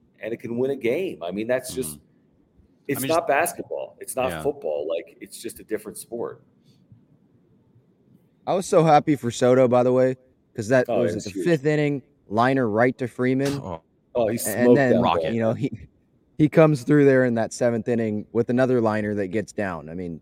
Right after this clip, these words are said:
Speaker 3: it, that was
Speaker 1: Thank the Lord.
Speaker 3: amazing to see.
Speaker 2: Oh, God.
Speaker 1: Thank
Speaker 2: I, I
Speaker 1: the
Speaker 2: mean, when he
Speaker 1: Lord.
Speaker 2: hit that ball, you, you knew. And, and Soto
Speaker 1: It had to be
Speaker 2: fre-,
Speaker 1: hit.
Speaker 2: it had to be a hit. Like, it had
Speaker 1: Had
Speaker 2: to
Speaker 1: to,
Speaker 2: be a
Speaker 1: like,
Speaker 2: hit.
Speaker 1: even
Speaker 2: He had
Speaker 1: the
Speaker 2: to come
Speaker 1: shift, I'm
Speaker 2: through.
Speaker 1: like, yeah, I'm like, that's over the shift and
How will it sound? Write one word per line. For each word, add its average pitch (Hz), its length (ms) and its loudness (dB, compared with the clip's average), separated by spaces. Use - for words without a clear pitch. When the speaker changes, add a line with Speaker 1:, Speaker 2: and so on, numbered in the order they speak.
Speaker 3:
it, 90 160 -8
that 117 100 2
was 120 180 2
Speaker 1:
Thank 123 200 -6
the 104 80 -8
Lord. 95 80 -10
Speaker 3:
amazing 110 440 2
to 90 60 -6
see. 78 280 -12
Speaker 2:
Oh, 85 160 -14
God. - 140 -6
Speaker 1:
Thank 101 120 -4
Speaker 2:
I, 92 40 -2
I - 40 -4
Speaker 1:
the 87 100 -6
Speaker 2:
mean, 101 100 -4
when 104 100 -2
he 101 60 -2
Speaker 1:
Lord. 92 60 -8
Speaker 2:
hit 104 120 -8
that 85 220 -6
ball, 85 340 -2
you, 80 240 -10
you 90 180 -8
knew. 80 560 -8
And, 80 140 -10
and 82 140 -8
Soto 90 200 -4
Speaker 1:
It 85 40 -2
had - 140 0
to - 80 -12
be 104 60 -4
Speaker 2:
fre-, 95 80 0
Speaker 1:
hit. - 440 -8
Speaker 2:
it 98 60 -6
had 107 160 2
to 95 40 -6
be 90 80 -4
a 78 40 -8
hit. 73 200 -12
Like, 92 120 -6
it 85 60 -8
had - 180 -6
Speaker 1:
Had 98 120 0
Speaker 2:
to - 60 -8
Speaker 1:
to, 98 60 -2
Speaker 2:
be 98 60 0
a - 20 0
Speaker 1:
like, 92 100 -2
Speaker 2:
hit. 82 180 -4
Speaker 1:
even 110 200 2
Speaker 2:
He 101 40 -4
had 107 100 2
Speaker 1:
the 113 80 2
Speaker 2:
to - 60 -4
come 110 100 6
Speaker 1:
shift, 113 120 4
I'm 95 60 4
Speaker 2:
through. 82 160 2
Speaker 1:
like, - 100 -6
yeah, 98 100 -4
I'm 92 60 -6
like, - 260 -6
that's 123 240 -8
over 131 280 2
the 107 80 -8
shift - 360 -6
and 82 160 -18